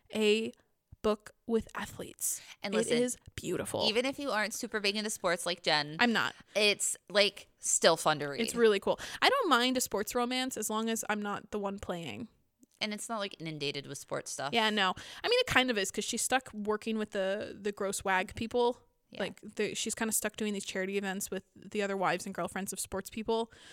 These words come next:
Speaker 1: But that's the worst of it.
Speaker 2: Yeah.
Speaker 1: So, but it's really, really excellent. The cover is super cool.
Speaker 2: Yeah.
Speaker 1: And we have it here at the library.
Speaker 2: I think that's one of the illustrated covers that
Speaker 1: Yep.
Speaker 2: I actually like.
Speaker 1: Mm-hmm.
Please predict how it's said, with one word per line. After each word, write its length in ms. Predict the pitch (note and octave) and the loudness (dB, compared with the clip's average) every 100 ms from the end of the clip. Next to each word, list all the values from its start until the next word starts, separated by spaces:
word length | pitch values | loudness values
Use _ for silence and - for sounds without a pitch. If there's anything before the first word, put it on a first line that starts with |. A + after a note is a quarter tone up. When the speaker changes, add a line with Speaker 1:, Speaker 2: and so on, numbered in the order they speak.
| - - | -20 -10
Speaker 1:
But 180 | - A3 | 4 6
that's 280 | A3+ E4 - A3+ - | 6 2 0 -6 -4
the 140 | D4 | -2
worst 300 | G#3+ F3 - | 0 -2 -2
of 80 | - | -4
it. 180 | G2 - - - | -4 -6 -10 -16
Speaker 2:
Yeah. 160 | - - - | -16 -16 -8
Speaker 1:
So, 220 | - F3 | -2 2
but 120 | G#3+ | 6
it's 120 | A#3 | 6
really, 280 | A#3+ C4+ C#4+ | 6 4 6
really 180 | B3+ B3 | 4 4
excellent. 360 | - - C4+ D#4 | 4 2 0 0
The 60 | |
cover 260 | - A#3 E4+ | -2 0 2
is 140 | E4+ | 2
super 300 | - - - | 0 -6 -6
cool. 460 | G3+ - G3 A#3 F4 - - - - | -6 -2 0 0 -2 -8 -18 -14 -6
Speaker 2:
Yeah. 60 | G#3+ | -2
Speaker 1:
And 140 | A3 | -2
we 100 | A3 | -4
have 240 | - G#3+ | -6 -8
it 80 | - | -10
here 240 | - A#3+ B3+ | -12 -12 -12
at 120 | B3+ - | -14 -16
the 80 | |
library. 180 | E4+ E4+ | -10 0
Speaker 2:
I 80 | B3 | 2
think 260 | - G#3+ - | 2 -2 0
that's 200 | C#4 - | -2 -4
one 140 | B3 | -4
of 40 | B3 | -2
the 140 | A3 | 0
illustrated 400 | F#3+ G3 G3 F#3 | -2 -4 -6 -6
covers 260 | F#3+ E3+ F3 | -6 -6 -2
that 60 | |
Speaker 1:
Yep. 80 | E3 | -2
Speaker 2:
I 20 | |
actually 240 | E3+ - D3+ | -2 -4 -6
like. 360 | - - - - | -8 -10 -10 -4
Speaker 1:
Mm-hmm. 200 | A#3+ | -2